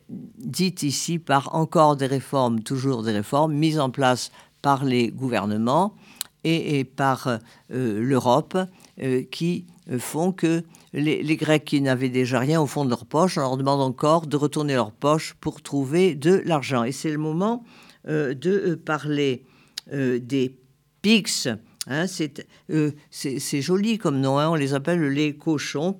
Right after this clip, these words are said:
Portugal, Italie, Grèce, voilà, euh, des pays où l'on voit, euh, les, ces mouvements sociaux importants. Et je ne, quant, quant, quant aux pays émergents,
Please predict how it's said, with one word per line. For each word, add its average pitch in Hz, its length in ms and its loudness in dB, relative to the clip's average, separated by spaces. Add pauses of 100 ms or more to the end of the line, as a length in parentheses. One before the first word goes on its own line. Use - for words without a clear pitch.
Portugal, 180 840 0 (340)
Italie, 156 680 -2 (320)
Grèce, 147 640 2 (340)
voilà, 156 480 0 (320)
euh, 139 240 -2
des 147 180 -2
pays 151 480 -6 (220)
où 180 120 -4
l'on 143 220 -2
voit, 147 500 -2 (360)
euh, 123 500 -4
les, 151 400 -2
ces - 260 -6
mouvements 147 560 -4
sociaux 175 680 -2
importants. 160 560 -2 (380)
Et 170 340 -2
je 139 180 -4
ne, 131 260 -2 (500)
quant, 160 200 -4 (220)
quant, 160 160 -6 (600)
quant 165 200 -6
aux 139 80 -2
pays 170 580 0
émergents, 143 760 2